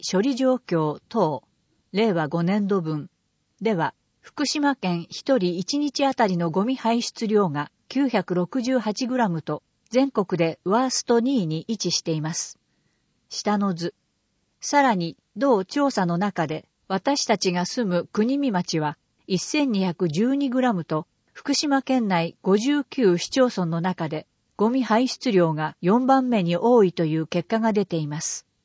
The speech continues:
下の図。この結果は、令和元年の東日本台風や、令和三年、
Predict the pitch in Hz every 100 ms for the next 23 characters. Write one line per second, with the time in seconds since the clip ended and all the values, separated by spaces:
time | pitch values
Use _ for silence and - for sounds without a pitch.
0 | _ _ _ _ _ _ - - - 208
1 | 202 160 165 - _ _ _ _ _ _
2 | - 247 294 277 262 - 233 220 226 _
3 | - 277 302 214 185 226 247 180 170 160
4 | 160 - _ 202 269 285 294 277 262 269
5 | 254 247 247 - 233 156 147 - _ _
6 | - 254 294 220 180 202 226 226 220 214